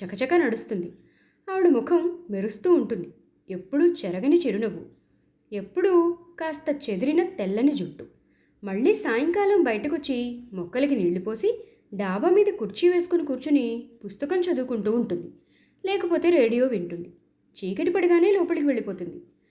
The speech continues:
పది గంటలకల్లా ఆవిడింట్లో లైట్లు ఆరిపోతాయి. చెప్పే మొక్కేమిటంటే, ఆవిడమ్మ పెళ్లి చేసుకోలేదు. ఆవిడ ఒంటరి జీవి, కానీ హాయిగా ఉంటుంది, ఆనందంగా కనపడుతుంది.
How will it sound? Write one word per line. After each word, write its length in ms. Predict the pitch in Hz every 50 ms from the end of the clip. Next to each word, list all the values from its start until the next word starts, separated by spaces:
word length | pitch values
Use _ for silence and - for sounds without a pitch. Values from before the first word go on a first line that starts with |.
| _ _ _ _ - -
పది 160 | 339 349 339
గంటలకల్లా 840 | 294 269 - 302 349 381 392 381 349 302 277 262 254 254 262 262 - - - 285
ఆవిడింట్లో 520 | 302 311 302 277 233 220 202 202 302 339
లైట్లు 360 | 330 269 202 180 185 - 302 285
ఆరిపోతాయి. 460 | 233 202 208 - 202 - - - - - _ _ _ _ _ _ _ _ _ _ _ _ - -
చెప్పే 300 | 220 208 208 - 403 440
మొక్కేమిటంటే, 1080 | 403 370 349 - - 349 381 370 349 349 349 302 285 294 247 233 226 226 233 233 - - - _ _ -
ఆవిడమ్మ 480 | 196 185 190 226 320 359 381 311 285 269
పెళ్లి 260 | 294 - 233 220 240 233 277
చేసుకోలేదు. 500 | 226 196 - - 190 180 175 170 175 - - _ _ _ _ _ _ _ _ _ _ -
ఆవిడ 260 | 190 190 196 202 196 190 196 262 370 381 - - -
ఒంటరి 340 | 190 180 175 185 277 285 285
జీవి, 320 | 208 196 180 170 - - - _ _ _ _ _ _ _ _ -
కానీ 420 | 185 190 233 262 233 208 208 208 - - - - 196
హాయిగా 360 | 185 180 196 233 254 339 339
ఉంటుంది, 440 | 302 254 233 285 254 208 170 175 - - - _ _ _ _ _ _ - 294
ఆనందంగా 580 | 302 330 359 392 381 403 392 392 427 381 403
కనపడుతుంది. 440 | 311 247 254 220 - 214 180 170 175